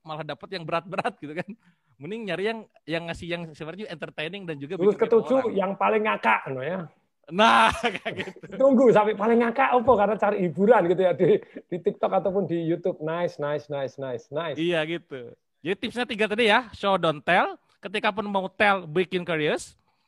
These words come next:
Speaker 1: Kalau mau lebih gila lagi, yang ketiga adalah pakai who. Who-nya siapa?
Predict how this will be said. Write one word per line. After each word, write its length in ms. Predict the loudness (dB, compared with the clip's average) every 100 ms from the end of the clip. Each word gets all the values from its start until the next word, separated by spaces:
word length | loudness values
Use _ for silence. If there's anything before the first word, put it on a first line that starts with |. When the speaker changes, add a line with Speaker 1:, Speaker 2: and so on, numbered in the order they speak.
| _ _ _ _ _ _ _
Speaker 1:
Kalau 320 | 2 4 4
mau 80 | 2
lebih 240 | 0 -2
gila 160 | 0 0
lagi, 240 | 0 -2
yang 80 | -4
ketiga 240 | -6 -4 -4
adalah 400 | 0 -2 -4 _ _
pakai 240 | -6 -4 -6
who. 240 | -6 -8 -10 -8
Who-nya 320 | -6 -6 -6
siapa? 400 | -8 -8 -12